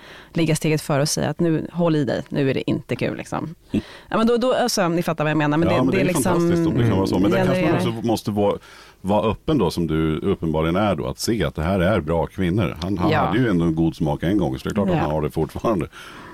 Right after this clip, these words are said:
Speaker 2: Att, att våga, liksom, släppa
Speaker 1: Mm.
Speaker 2: in, för jag kan ju tänka mig att det är många som, spelar ingen roll vilken kvinna han kommer att skaffa, så kommer det vara fel på henne.
Speaker 1: Exakt.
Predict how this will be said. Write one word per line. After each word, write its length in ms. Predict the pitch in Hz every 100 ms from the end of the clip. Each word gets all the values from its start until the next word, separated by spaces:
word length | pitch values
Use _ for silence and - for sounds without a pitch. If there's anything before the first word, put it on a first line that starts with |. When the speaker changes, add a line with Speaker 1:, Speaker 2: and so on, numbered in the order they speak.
| -
Speaker 2:
Att, 260 | 95 85 -
att 120 | 87
våga, 340 | 90 92 92
liksom, 400 | 92 90 92 90 85
släppa 260 | - -
Speaker 1:
Mm. 240 | 107 98 -
Speaker 2:
in, 140 | -
för 80 | -
jag 100 | 85
kan 200 | - 120
ju 60 | 131
tänka 180 | 107 78
mig 60 |
att 80 | 76
det 60 | 80
är 20 |
många 220 | 76 73
som, 180 | 80 71 - - - - -
spelar 180 | - 92
ingen 120 | 80
roll 140 | 101
vilken 200 | 87 76
kvinna 440 | 71 80 67 69 67 -
han 260 | - 73 69
kommer 360 | - 69 65 67
att 60 |
skaffa, 440 | - 76 69 92 76
så 100 | 76
kommer 200 | 73 69
det 60 |
vara 100 | 69
fel 200 | 76 85
på 140 | - 69
henne. 100 | -
Speaker 1:
Exakt. 640 | 190 - 175 160 - -